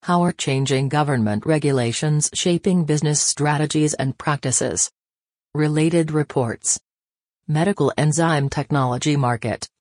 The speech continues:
H T T P S colon slash slash W W W dot access wire dot com slash seven two two five nine three slash medical enzyme technology market to cross U S sixty-eight B N by two thousand thirty T M R study.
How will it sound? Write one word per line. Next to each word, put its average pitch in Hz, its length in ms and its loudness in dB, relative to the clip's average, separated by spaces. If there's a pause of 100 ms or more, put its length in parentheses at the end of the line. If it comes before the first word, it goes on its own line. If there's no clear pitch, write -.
H 156 320 0
T 147 180 0
T 151 280 -2
P 127 200 -4
S 117 240 -2
colon 160 500 0
slash 151 460 -2
slash 151 480 -2
W 175 400 2
W 165 400 2
W 123 560 0
dot 123 320 -2
access 139 460 -4
wire 147 280 0
dot 135 300 -4
com 180 320 0
slash 151 420 -2
seven 165 440 0
two 196 260 2
two 180 180 -2
five 175 380 0
nine 143 680 2
three 147 300 -2
slash 139 500 0
medical 156 480 0
enzyme 151 520 2
technology 147 640 0
market 139 540 0
to 127 80 -2
cross 160 380 -2
U 139 180 0
S 131 160 0
sixty-eight 135 720 -2
B 151 160 2
N 143 160 2
by 135 160 0
two 156 220 0
thousand 135 500 -2
thirty 127 320 0
T 160 240 0
M 160 140 2
R 139 200 2
study. 120 440 -2